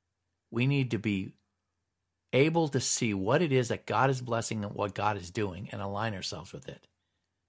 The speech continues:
Not to spin our wheels, making up something that we would like to do and have God bless it. I wanted to be a preacher. I wanted to be a, uh, worship pastor. That's what I wanted.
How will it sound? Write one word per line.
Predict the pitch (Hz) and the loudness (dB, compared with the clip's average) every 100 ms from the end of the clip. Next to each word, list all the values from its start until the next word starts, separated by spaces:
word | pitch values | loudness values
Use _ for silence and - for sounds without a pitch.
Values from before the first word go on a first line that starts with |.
| _ _ _ _ _ _ _ - | _ _ _ _ _ _ _ 0
Not | 123 139 | 2 2
to | 139 | 0
spin | - 131 127 | 2 4 6
our | 113 101 | 6 4
wheels, | 107 101 87 85 - - _ _ _ _ _ _ | 2 0 -2 -8 -14 -20 _ _ _ _ _ _
making | 113 131 123 110 | 0 2 2 0
up | 135 | 0
something | - 120 110 - 101 95 _ _ _ | 0 0 0 -2 -6 -6 _ _ _
that | 98 95 | -4 2
we | 123 | 4
would | 120 101 | 4 6
like | 117 180 - | 6 4 2
to | - | -6
do | 80 78 143 185 _ _ _ _ _ _ _ | -4 -4 -4 -8 _ _ _ _ _ _ _
and | - 107 | -4 2
have | 107 | 2
God | 107 117 113 | 4 4 4
bless | 156 - | 2 0
it. | - _ | -6 _
I | 143 247 | 4 4
wanted | 202 120 107 110 | 4 4 4 4
to | 120 | 4
be | 143 | 4
a | 151 | 2
preacher. | - 226 - 78 - _ _ _ _ _ _ - | 0 0 -2 -6 -10 _ _ _ _ _ _ 4
I | 113 | 6
wanted | 226 190 120 113 | 6 4 2 2
to | 104 | 0
be | 110 107 185 - _ _ _ _ _ - | 2 2 0 -8 _ _ _ _ _ 2
a, | 120 113 | 4 6
uh, | 113 110 | 4 4
worship | 110 156 240 - - | 4 6 4 2 -2
pastor. | 104 76 - 67 - - _ _ _ _ _ _ _ - - - _ _ _ _ _ _ _ _ _ _ _ _ _ _ _ _ _ - | 0 0 -2 -12 -14 -20 _ _ _ _ _ _ _ -20 -20 -20 _ _ _ _ _ _ _ _ _ _ _ _ _ _ _ _ _ -2
That's | 135 | 2
what | 104 | 4
I | 85 73 | 4 4
wanted. | 85 147 117 147 | 4 4 4 0